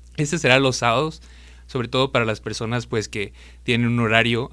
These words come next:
tal vez entre semana que se dificulta para tomar sus clases. Y una de las ventajas, sobre todo ahora, pues, también que ya viene la nieve, pues, es que estos cursos son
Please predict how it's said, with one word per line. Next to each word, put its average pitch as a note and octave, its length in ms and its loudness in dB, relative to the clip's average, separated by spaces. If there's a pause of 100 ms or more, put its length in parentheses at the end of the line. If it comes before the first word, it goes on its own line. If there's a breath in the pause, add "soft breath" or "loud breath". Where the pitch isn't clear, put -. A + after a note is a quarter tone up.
(140)
tal A2 160 -2
vez A2 200 -2
entre G#2 200 -8
semana A2+ 400 -4
que A#2 80 -8
se G#2+ 160 -10
dificulta A2 500 -10
para G#2+ 200 -6
tomar G#2 280 -8
sus A#2 160 -12
clases. C3+ 500 -6 (300 loud breath)
Y G#2+ 80 -2
una C#3 140 2
de D3+ 60 4
las C#3+ 200 2
ventajas, C#3+ 640 0
sobre A#2 240 -4
todo A#2+ 220 -2
ahora, B2 360 -4 (260 soft breath)
pues, G2+ 220 -4
también G#2+ 360 -4
que A#2 100 -6
ya G#2+ 140 -2
viene A2+ 200 -4
la A2 140 -4
nieve, A#2+ 280 -2
pues, A#2 200 -10
es A2 160 -10
que C3 100 -4
estos A#2+ 300 -6
cursos B2 400 -6
son A#2+ 300 -4